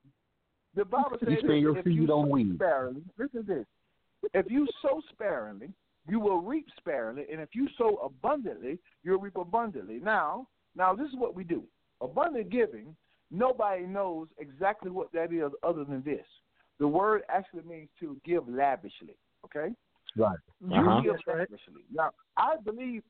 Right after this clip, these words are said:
Speaker 1: I believe, me, me, I believe that the entrance to, this is not bi-, biblical what I'm gonna tell you. This is, this, this is one of the times I'll tell you what I believe.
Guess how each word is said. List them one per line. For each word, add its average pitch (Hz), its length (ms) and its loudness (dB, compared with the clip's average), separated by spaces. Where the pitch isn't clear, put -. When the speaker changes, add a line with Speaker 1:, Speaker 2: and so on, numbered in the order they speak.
Speaker 1:
I 285 200 2
believe, 175 600 -6
me, 165 280 -6
me, 143 240 -12
I 226 160 0
believe 185 340 -10
that 135 180 -6
the 131 100 -6
entrance 220 400 -2
to, 131 220 -2
this 185 140 0
is 208 120 -4
not 214 220 2
bi-, 190 140 4
biblical 220 360 -8
what 135 120 -4
I'm 135 60 -12
gonna 139 160 -10
tell 156 220 -8
you. 82 80 -14
This 143 120 -2
is, 165 180 -6
this, 175 120 -6
this 180 120 0
is 156 60 -10
one 190 260 2
of 180 60 -6
the - 40 -6
times 170 240 4
I'll 147 80 4
tell 160 140 -2
you 143 80 0
what 113 120 2
I 113 80 4
believe. 87 260 -14